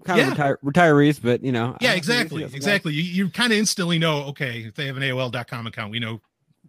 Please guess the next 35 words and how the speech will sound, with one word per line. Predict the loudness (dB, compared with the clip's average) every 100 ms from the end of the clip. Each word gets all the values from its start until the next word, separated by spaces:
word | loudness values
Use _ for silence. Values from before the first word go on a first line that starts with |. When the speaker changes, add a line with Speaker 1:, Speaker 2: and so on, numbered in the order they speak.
| -20 -20 _ _ 0
Speaker 2:
we |
have | 2
an | 4
idea | 4 4 4
on |
their | 2
demo. | 0 -2 -4 -8 _ _ _ _ -6
Uh, | -2 0 -2 -6 -14 _ _
Speaker 1:
Yeah. | -4
Speaker 2:
so, | 4 4 4 0 -2 -6
<laughs> | _ -20 -10 0
but | 4
yeah, | 4 2
um, | 0 0 0 -2 -8 _ _ _ _ _ _ _
you | -8
know, | -6
I | -6 -2
mean, | 0
but | 2 2
that, | 0 2
that's, | 2 2
that's | 2 2 0
the |
hard | -4 -2 0 0 0
part | -2 -4 -4
to, | -2 0 -2
I | -4
think, | -6 -6 -6
to |
get | -4 -4
people | -2 -6 -6
to |
understand | -6 -4 -2 -2 -2 -4 _ _
is | -6 -6 -2
that | 0 -2